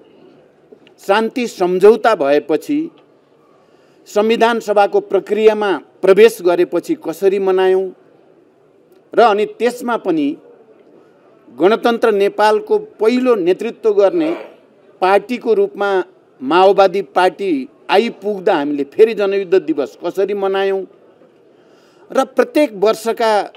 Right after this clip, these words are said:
सम्भावना र चुनौतीहरूलाई हामीले कसरी डिल गर्यौँ, ह्यान्डल गर्यौँ, यसका सबैका आआफ्नै विशिष्टताहरू छन्,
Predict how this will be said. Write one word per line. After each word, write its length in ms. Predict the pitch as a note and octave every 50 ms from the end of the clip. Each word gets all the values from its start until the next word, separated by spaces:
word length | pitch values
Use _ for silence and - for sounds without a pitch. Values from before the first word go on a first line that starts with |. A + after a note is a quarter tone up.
| - - -
सम्भावना 720 | - - A3 A3 A3 A3 A3+ A3+ A3 G3+ A3 A3 A3+ A#3
र 100 | A3 A3+ G#3+ A3
चुनौतीहरूलाई 840 | - - A3 A#3 A#3+ B3 B3 B3 B3+ A#3 F#3 F3 E3 F3 G3+ A3 G#3
हामीले 380 | C#3+ C3+ D3+ E3+ E3 F3 G#3 G3+ -
कसरी 420 | - G#3 F#3 - - A3+ A3+ A3+ G#3+ - - A2+
डिल 220 | D#3+ F#3+ F#3+ G3 F#3+
गर्यौँ, 320 | F3+ F3+ E3+ E3+ G3 G3+ D3+
ह्यान्डल 380 | A2+ A#2+ D3 D#3+ D#3+ F3 E3+ D#3+
गर्यौँ, 340 | D#3+ D#3 D3+ D3 D3 D3+ E3+ - _ _ _ _ _ _ _ _ _ _ _ _ _ _ _ _ _ _ _ _ _ _ _ _ _ _ -
यसका 280 | G3 G3+ - - A3
सबैका 640 | G3+ - - - A3 G#3+ G#3 B3+ C#4+ C#4 - B3 G#3+ - -
आआफ्नै 640 | - E3+ F#3 F#3 F#3 F#3+ - - G3+ G#3 A3 A3+ A3+ G#3+ A#3 C4+ - _ - A#2+ A#2+ C3
विशिष्टताहरू 800 | G3 F#3+ - G#3+ A3+ G3 - - G3+ D#3 F3+ D#3 C3 C3 C3+ C3+
छन्, 220 | - F3+ G3 G3+